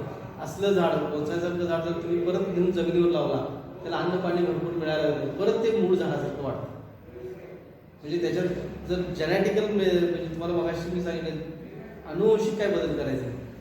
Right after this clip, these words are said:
फक्त त्याला अन्न पाणी कमी ठेवून, कमी जागेत वाढवून त्याला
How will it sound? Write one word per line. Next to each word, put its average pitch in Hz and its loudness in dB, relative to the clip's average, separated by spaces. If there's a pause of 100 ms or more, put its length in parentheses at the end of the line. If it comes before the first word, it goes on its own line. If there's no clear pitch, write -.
(240)
फक्त 208 -4
त्याला 202 4 (480)
अन्न 202 0
पाणी 185 2
कमी 180 2
ठेवून, 175 2
कमी 175 2
जागेत 180 2
वाढवून 160 0
त्याला 165 -4